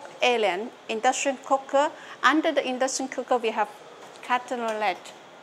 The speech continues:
This is aluminum. This is aluminum cutlery. We can put the spoons. Everything will be here.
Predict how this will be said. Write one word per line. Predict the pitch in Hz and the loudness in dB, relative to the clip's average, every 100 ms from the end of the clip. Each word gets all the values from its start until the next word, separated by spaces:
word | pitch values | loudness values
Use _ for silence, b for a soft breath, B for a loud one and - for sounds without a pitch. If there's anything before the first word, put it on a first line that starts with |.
| - - - - - - - - B B B - | -20 -20 -20 -20 -20 -20 -20 -18 B B B -2
This | 330 269 | 0 2
is | 247 - | -2 2
aluminum. | - 240 247 269 269 233 170 - - | 4 6 4 2 4 2 0 -8 -10
This | - 262 | -2 -2
is | 233 | 0
aluminum | - 226 226 254 247 240 240 - - - | 0 0 0 0 0 -2 -4 -12 -20 -6
cutlery. | - 240 - 226 196 180 170 - - B B B - | 0 0 2 -2 0 -2 -4 -12 -18 B B B -12
We | - 233 | -6 -4
can | 254 233 | -2 -2
put | 226 285 254 | 0 -2 0
the | - 226 220 | 2 2 2
spoons. | - - - 269 269 277 269 - - B B - | -2 2 8 8 8 2 -2 -6 -12 B B -4
Everything | 226 247 247 254 | -2 0 -2 -2
will | 240 208 | -2 -2
be | 220 | -6
here. | 214 - 247 185 | -6 -2 4 4